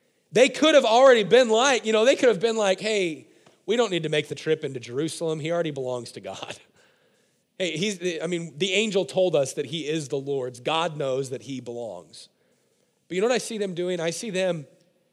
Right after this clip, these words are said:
submitting their own heart's desires,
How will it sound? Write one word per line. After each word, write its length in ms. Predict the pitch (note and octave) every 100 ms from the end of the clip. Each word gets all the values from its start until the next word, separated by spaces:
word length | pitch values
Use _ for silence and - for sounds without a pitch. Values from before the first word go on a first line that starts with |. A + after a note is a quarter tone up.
| _ _
submitting 720 | - - F3+ E3 F3+ G3 C3+ C#3
their 160 | D3
own 200 | D3 G3
heart's 440 | F3 D#3+ D3 C3 -
desires, 880 | C#3 D3 C#3+ C3+ D#3 F3+ G#3 -